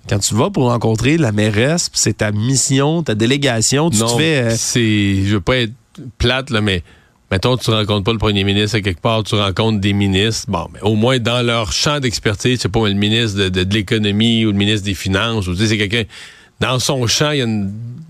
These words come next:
Speaker 2: juridiction, là, un pouvoir. Conseiller municipal, là, <laughs>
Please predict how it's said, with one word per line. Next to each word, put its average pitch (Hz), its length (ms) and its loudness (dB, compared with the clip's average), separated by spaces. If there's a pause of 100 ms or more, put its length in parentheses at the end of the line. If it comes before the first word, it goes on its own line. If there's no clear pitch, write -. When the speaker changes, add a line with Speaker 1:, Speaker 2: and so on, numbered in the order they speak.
Speaker 2:
juridiction, 127 840 0
là, 147 80 2
un 113 60 0
pouvoir. 117 720 0 (1000)
Conseiller 143 480 2
municipal, 147 800 0
là, 127 100 2 (120)
<laughs> - 0 -